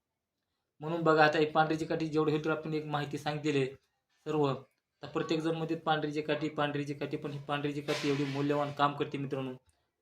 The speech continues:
माझं तर म्हणणं आहे, प्रत्येक माणसापाशी अशा एक दोन काठ्या घरात राजाव्या का? संकट यायच्या आधी सावध राहात जावं, संकट आल्यावर परत काही उपयोग नाही. म्हणून बघा आपण एक अशी पांढरीची काठी ही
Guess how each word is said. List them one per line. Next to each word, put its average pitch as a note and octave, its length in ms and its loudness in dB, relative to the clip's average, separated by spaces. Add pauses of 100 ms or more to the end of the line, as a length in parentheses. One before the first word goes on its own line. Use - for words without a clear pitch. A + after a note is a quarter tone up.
(160)
माझं C#3+ 320 2
तर D#3 60 2
म्हणणं D#3 280 0
आहे, C3+ 100 -2 (560)
प्रत्येक F#3+ 380 2
माणसापाशी F3 500 8
अशा D#3 140 0
एक E3 280 4
दोन E3 180 4
काठ्या D#3+ 300 2
घरात D3 340 2
राजाव्या C#3+ 440 6
का? C3 320 8 (480)
संकट D#3 340 2
यायच्या D#3 260 6
आधी D#3 160 4
सावध D3 380 6
राहात C#3+ 160 4
जावं, B2 300 -2 (420)
संकट C#3+ 280 -2
आल्यावर D3+ 260 4
परत D#3 280 2 (120)
काही D3+ 160 2
उपयोग D3 340 2
नाही. C3 220 -2 (600)
म्हणून C#3+ 180 -8
बघा D3+ 140 2
आपण D3+ 220 0
एक D3+ 60 0
अशी D3 240 0
पांढरीची D3 460 -2
काठी C#3+ 260 -4
ही C#3 160 -4